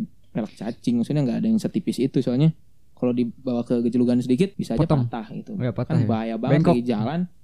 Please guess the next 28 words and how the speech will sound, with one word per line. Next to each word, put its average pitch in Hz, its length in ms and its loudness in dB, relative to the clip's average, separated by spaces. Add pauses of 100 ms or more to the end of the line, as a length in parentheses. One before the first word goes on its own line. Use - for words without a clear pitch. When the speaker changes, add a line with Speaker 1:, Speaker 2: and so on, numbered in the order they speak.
(420)
Speaker 1:
ke 123 140 -6 (120)
gejeligan 123 520 2
patah 165 300 -4
terus 170 160 -2
bisa - 100 -4
mental 123 500 0
orangnya 117 340 -2
Speaker 2:
Enggak. 117 220 -4
Speaker 1:
gitu. - 60 -8 (240)
Makanya 135 400 -2
itu 156 200 0
cuma 147 160 2
dipakai 120 320 -2
buat 110 160 -4
di 120 100 -8
drag 117 260 -8
race, 143 180 -2
soalnya 127 280 0
itu 156 100 2
ringan. 143 580 2 (320)
Speaker 2:
Mm-mm. 120 180 -2
Speaker 1:
Jadi - 200 0
bisa 120 420 -2 (460)
ngurangin 113 440 -2
masa 113 460 -4
berputar 123 440 -4
motor 131 460 -2
gitu. 113 220 -14